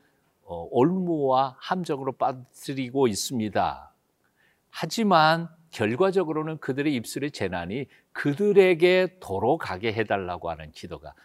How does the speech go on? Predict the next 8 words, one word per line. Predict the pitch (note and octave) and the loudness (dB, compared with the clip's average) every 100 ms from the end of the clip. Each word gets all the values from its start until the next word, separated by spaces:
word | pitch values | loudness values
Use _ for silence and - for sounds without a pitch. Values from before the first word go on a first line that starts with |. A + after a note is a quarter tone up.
| _ | _
다윗의 | - A2+ B2 C3+ D3+ | -6 -4 -4 -4 -8
기도입니다. | G#3 C3+ D#2 G1+ G1+ _ _ _ _ _ _ _ - - | -6 -6 -6 -14 -20 _ _ _ _ _ _ _ -20 0
그들이 | - F3+ A3+ | 4 4 6
올무를 | E3+ D3 E3+ G#3+ G#3+ G#3+ G#3 G3 | 4 4 4 2 4 4 4 2
만들고 | F#3 E3 D#3+ E3 E3 F3+ | 2 2 2 0 2 2
함정을 | - C#3 C3+ D3+ F3 | 0 -2 0 0 -4
파고 | - F#3 F#3+ | -4 -2 0
있지만 | C#3+ A2+ - A#2 A2 A2+ A#2+ | 0 -4 -8 -2 2 4 2